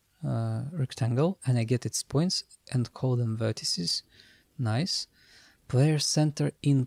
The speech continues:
polygon intersector is point in polygon vertices. Okay.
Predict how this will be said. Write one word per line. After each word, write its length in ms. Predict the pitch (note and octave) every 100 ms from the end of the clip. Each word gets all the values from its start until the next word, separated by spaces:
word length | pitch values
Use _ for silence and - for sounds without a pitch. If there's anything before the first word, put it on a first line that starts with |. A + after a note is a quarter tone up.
| -
polygon 520 | D3+ C3+ A#2 A2 A#2 - _
intersector 1000 | C#3+ B2 - A#2+ - - E3 - - F#3+ F#3 _ _ _ _ _ - _ -
is 440 | C3+ A#2+ A2+ - _ _ _ -
point 380 | C#3+ B2 A2+ - -
in 200 | B2 A2+ -
polygon 600 | A#2+ A#2+ D3 F3 G3+ G#3 _ _ _ _ _ C3+
vertices. 760 | A#2+ A#2 - - - - - - - _ _ _ _ _ _ _ -
Okay. 960 | B2 - - A#2 G#2+ A#2+ D#3 G3 G#3